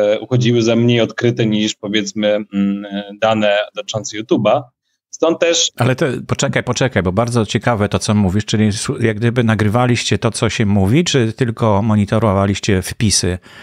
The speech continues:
Speaker 2: m, pod YouTube'em, pod filmikami
Speaker 1: E,
Speaker 2: YouTube'a?
Speaker 1: nie, nie, nie. Jak najbardziej monitorowaliśmy treść audio, bo oczywiście są firmy, które od lat już monitorują, e, wpisy, komentarze, description, nagłówki, nazwy na YouTubie.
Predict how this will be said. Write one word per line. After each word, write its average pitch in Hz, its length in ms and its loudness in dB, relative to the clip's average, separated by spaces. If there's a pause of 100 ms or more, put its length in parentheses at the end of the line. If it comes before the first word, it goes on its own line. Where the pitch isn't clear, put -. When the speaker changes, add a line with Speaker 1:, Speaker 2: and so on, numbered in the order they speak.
(300)
Speaker 2:
m, 104 140 -2 (260)
pod 92 160 0
YouTube'em, 92 480 0
pod 92 180 -4
filmikami 87 580 0
Speaker 1:
E, 123 180 4
Speaker 2:
YouTube'a? 127 260 2
Speaker 1:
nie, 160 260 2
nie, 170 120 0
nie. 127 160 2
Jak 131 160 0
najbardziej 160 420 0
monitorowaliśmy 151 640 -2
treść 135 240 -2
audio, 131 560 0 (100)
bo 131 220 2
oczywiście 131 340 -2
są 139 280 0 (280)
firmy, 127 320 2
które 127 180 2
od 127 120 2
lat 160 200 2
już 123 140 -4
monitorują, 117 720 0 (340)
e, 107 160 -2
wpisy, 131 440 -2
komentarze, 123 560 2
description, 123 1000 0
nagłówki, 120 640 0
nazwy 117 600 2
na 117 120 0
YouTubie. 117 540 0